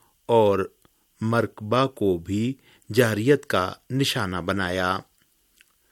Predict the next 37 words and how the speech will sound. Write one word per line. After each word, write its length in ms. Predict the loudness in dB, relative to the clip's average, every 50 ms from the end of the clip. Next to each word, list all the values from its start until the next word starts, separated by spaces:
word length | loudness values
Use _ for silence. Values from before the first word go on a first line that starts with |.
| _ _ _ _ _ -20 -20 _ 0 2
ہزاروں 380 | 4 8 8 8 10 10 8 6
افراد 300 | 6 4 4 4 4 4
نے 160 | 4 0 0
تل 220 | 2 2 4 4
ابیب 320 | 4 4 2 0 0 0 0
میں 120 | 0 0
مظاہرہ 480 | 2 0 0 0 0 0 0 -2 -2 -2
کر 200 | 0 0 0 0
کے 180 | 0 0 0
اسرائیلی 580 | 0 0 -2 0 0 2 2 2 0 0 0 0
وزیر 380 | 2 0 0 0 0 -2 0
اعظم 380 | 0 -2 -2 -2 -2 -2 -2 -2
بنیامن 460 | -2 -2 -2 -4 -4 -4 -6 -6 -6
نتن 380 | -6 -6 -6 -6 -6 -6 -6 -4
یاہو 340 | -2 -2 -2 -2 -4 -6 -8
کی 160 | -8 -10 -8
کابینہ 460 | -6 -6 -6 -6 -6 -6 -6 -6 -6
کو 180 | -6 -4 -6 -6
ختم 380 | -4 -6 -6 -6 -6 -8 -8
کرنے 320 | -6 -6 -6 -4 -6 -6 -6
کا 120 | -8 -8
مطالبہ 500 | -8 -8 -8 -6 -6 -4 -4 -4 -4 -6
کیا 320 | -8 -6 -6 -6 -4 -4
ہے۔ 120 | -4 -4 -6 -6 -10 _ _ _ -20 -20 _ -20 -20 -20 -20 -20 -20 _ _ 2
فلسطینی 500 | 4 6 6 6 4 2 0 2 2 2
مجاہدین 640 | 2 2 2 0 0 0 0 -2 -2 -2 -2 -2
کے 100 | -2 -2
ذریعے 300 | -2 -2 0 0 0 -2
صہیونی 440 | -2 -2 -4 -6 -4 -4 -4 -6 -6
قیدیوں 520 | -6 -6 -4 -4 -4 -4 -4 -4 -4 -4 -6
کی 340 | -6 -6 -6 -4 -4 -4 -6 -6
ایک 320 | -4 -2 -2 -2 -2 -4 -4
نئی 460 | -4 -4 -4 -4 -2 -2 -2 -2 -4
ویڈیو 460 | -4 -4 -4 -4 -2 0 0 0 0
وائرل 460 | -2 -2 -4 -4 -4 -2 -4 -4 -4
کر 220 | -4 -4 -4 -4 -2
کے 240 | 0 0 0 0